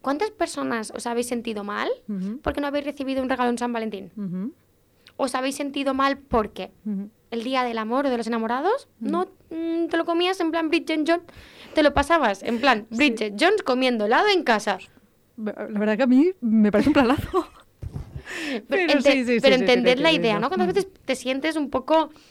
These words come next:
Speaker 1: mm, desesperanzado, ¿no?
Speaker 2: Ujú.
Speaker 1: Cuando en ciertos rituales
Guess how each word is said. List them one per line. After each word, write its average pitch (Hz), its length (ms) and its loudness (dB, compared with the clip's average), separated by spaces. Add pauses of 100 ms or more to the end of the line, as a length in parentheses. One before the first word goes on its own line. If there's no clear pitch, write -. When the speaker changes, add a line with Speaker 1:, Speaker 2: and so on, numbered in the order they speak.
(340)
Speaker 1:
mm, 233 220 -6
desesperanzado, 220 960 0
¿no? 233 180 2
Speaker 2:
Ujú. 185 60 -2
Speaker 1:
Cuando 262 220 -2
en 233 60 -4
ciertos 247 260 -4
rituales 247 480 -2